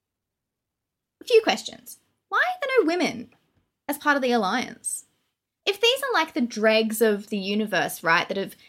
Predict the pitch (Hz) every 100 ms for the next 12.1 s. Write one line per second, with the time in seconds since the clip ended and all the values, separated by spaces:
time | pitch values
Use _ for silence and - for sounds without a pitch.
0 | _ _ 240 202 202 233 214 202 202 208
1 | 214 202 196 185 - 208 196 185 180 -
2 | 196 196 202 180 - - _ - - 220
3 | 214 220 208 196 190 202 202 165 - -
4 | 185 - - 233 - _ - 453 554 554
5 | 466 269 330 359 233 147 - _ _ 330
6 | 427 480 466 349 294 254 - 202 _ _
7 | _ _ _ _ - 302 453 453 381 -
8 | 240 254 - - _ _ _ _ 523 -
9 | - 117 330 - _ - 415 508 - 359
10 | 370 311 302 320 277 269 262 254 254 240
11 | 247 269 240 240 208 208 - - 190 214